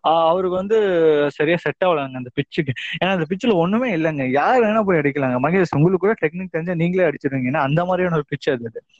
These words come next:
ஆஹ், அந்த, அப்படி இருக்கும் பொழுது வந்து, ஆஹ், ஒண்ணுமே ரொம்ப கஷ்டம். ஏன்னா, ஸ்பின்னர்ஸ், இந்த காலத்து பவுலர்ஸுக்கே மரியாதை கிடையாது அப்படின்னா,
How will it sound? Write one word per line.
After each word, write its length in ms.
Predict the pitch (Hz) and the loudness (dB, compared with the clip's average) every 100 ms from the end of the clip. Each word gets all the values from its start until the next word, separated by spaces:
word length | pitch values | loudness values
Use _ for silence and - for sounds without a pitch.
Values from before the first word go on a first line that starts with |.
| - - - | -20 -18 -6
ஆஹ், 180 | 143 139 | -2 -2
அந்த, 280 | - 196 214 | 0 0 0
அப்படி 380 | - 170 226 226 | -2 -2 2 2
இருக்கும் 340 | 220 - 240 | 2 0 0
பொழுது 240 | 214 202 | 0 0
வந்து, 380 | 185 180 196 185 - - 190 | -2 -2 0 0 -4 -12 -6
ஆஹ், 720 | 151 151 147 143 139 139 139 | 0 2 2 2 2 2 2
ஒண்ணுமே 320 | 147 156 180 175 | 2 0 0 0
ரொம்ப 220 | 156 170 | 0 -2
கஷ்டம். 320 | 143 131 131 | -4 -4 -2
ஏன்னா, 160 | 135 147 - | 0 -2 0
ஸ்பின்னர்ஸ், 380 | 160 175 160 143 | 2 2 0 0
இந்த 220 | 143 151 | 2 2
காலத்து 320 | 147 185 175 139 | 2 0 -2 0
பவுலர்ஸுக்கே 560 | 143 180 170 151 170 | 2 2 0 0 0
மரியாதை 320 | 156 143 143 | 2 2 2
கிடையாது 360 | 135 131 135 127 | 0 0 0 0
அப்படின்னா, 240 | 131 147 | -2 -2